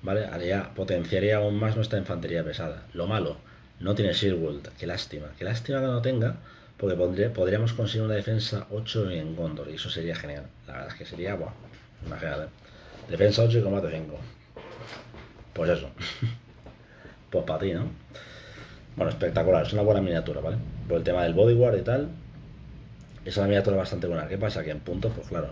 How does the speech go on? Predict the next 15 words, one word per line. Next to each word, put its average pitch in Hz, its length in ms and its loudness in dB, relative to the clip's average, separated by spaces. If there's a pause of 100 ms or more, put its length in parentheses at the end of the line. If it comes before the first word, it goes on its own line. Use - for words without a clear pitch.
está - 220 -6
en 78 160 -6
diez 78 160 -4
puntos 80 340 -6
esta 80 180 -6
mini, 98 360 -2
once 87 320 -2
con 82 180 0
el 78 80 -2
escudo, 101 460 -4 (680)
creo. 110 220 -4 (560)
O - 20 -12
sea 71 260 -8
que 62 100 -10
igual. 71 160 -8